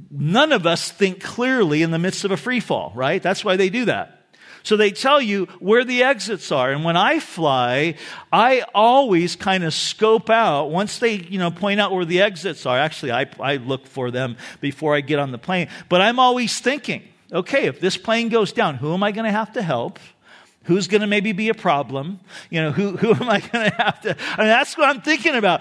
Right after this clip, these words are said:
When I get on an airplane, I'm planning a little bit of a strategy just in case, because I wanna be prepared in the midst of the free fall.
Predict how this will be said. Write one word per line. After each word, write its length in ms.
When 160
I 120
get 200
on 140
an 100
airplane, 380
I'm 160
planning 400
a 60
little 200
bit 160
of 80
a 60
strategy 1200
just 640
in 340
case, 540
because 420
I 220
wanna 240
be 160
prepared 880
in 180
the 80
midst 640
of 200
the 80
free 280
fall. 460